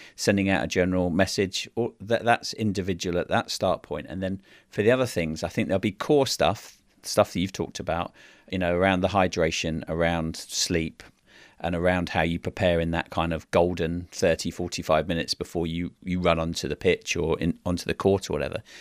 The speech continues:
But everything around that, then, that individualisation is down to having the good conversations with those athletes and to be quite robust around those conversations. A sport like football, I'm getting to understand more and more, there are lots of things that they do because they've always done it.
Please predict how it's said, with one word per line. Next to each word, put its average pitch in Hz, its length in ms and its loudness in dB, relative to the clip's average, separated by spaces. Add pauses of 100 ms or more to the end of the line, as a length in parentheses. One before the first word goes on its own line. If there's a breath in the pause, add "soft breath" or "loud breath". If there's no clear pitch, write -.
(240 loud breath)
But - 80 2
everything 120 340 2
around 107 360 4
that, 82 180 -2
then, 82 300 0
that 82 140 2
individualisation 85 1000 0
is 76 80 -6
down 82 240 0
to 78 160 0
having 82 300 -2
the 82 60 -4
good 85 200 -4
conversations 82 800 -2
with 78 240 -4 (400 loud breath)
those 80 240 2
athletes - 580 -4 (140)
and 85 400 -4 (100)
to - 140 -2
be 120 160 0
quite - 260 0
robust 98 480 -4
around 110 240 -2
those 110 140 -4
conversations. 113 720 -6 (500 loud breath)
A - 60 -6
sport 127 300 2
like 95 120 4
football, 85 580 -2
I'm 90 240 -2
getting 92 280 2
to - 120 0
understand 90 420 0
more 104 200 4
and 87 80 0
more, 92 400 2 (220 soft breath)
there 92 120 0
are 92 60 4
lots 117 240 2
of 117 80 -4
things 107 260 0
that 95 120 -6
they 87 80 0
do 87 240 0
because 92 300 -6
they've 85 120 -4
always 80 240 -4
done 76 220 -2
it. - 100 -12